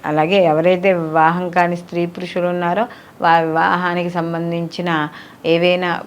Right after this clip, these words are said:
కొన్ని, ఆ, మాటలు, ఆ, కొద్దిగా కదలడం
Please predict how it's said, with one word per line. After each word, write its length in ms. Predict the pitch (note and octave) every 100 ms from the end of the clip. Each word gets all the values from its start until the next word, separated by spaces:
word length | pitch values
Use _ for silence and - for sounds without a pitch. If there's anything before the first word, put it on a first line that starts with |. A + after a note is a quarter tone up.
| -
కొన్ని, 320 | F3 E3+ - - D3+
ఆ, 60 | D#3 D3+ D3+ D3+ D3 C#3+
మాటలు, 500 | D3+ D#3 D#3+ E3+ D#3+ - -
ఆ, 560 | D#3 D#3 D3+ D3 C#3+ C#3 - - -
కొద్దిగా 240 | E3+ E3+ E3
కదలడం 580 | - D#3 E3 E3+ F3+